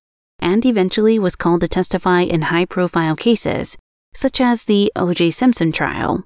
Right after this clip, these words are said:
the Phil Spector trial, and many more.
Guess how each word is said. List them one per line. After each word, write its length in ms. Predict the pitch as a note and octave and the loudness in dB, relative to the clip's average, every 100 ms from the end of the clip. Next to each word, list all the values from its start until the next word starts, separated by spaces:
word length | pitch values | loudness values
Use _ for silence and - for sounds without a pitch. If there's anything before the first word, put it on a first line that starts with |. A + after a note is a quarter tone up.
| - | -4
the 120 | E3 | -4
Phil 220 | - D#3 | 0 -2
Spector 440 | - - C4+ - D3+ | -2 -4 -4 -6 -6
trial, 460 | C#3+ - F#2+ - | -4 -4 -2 -2
and 380 | E3+ E3+ F3 - | 0 2 2 0
many 360 | D#3+ D#3+ G3 F#3+ | 0 2 4 4
more. 480 | F#3+ C#3 C3 - | 4 2 -2 -6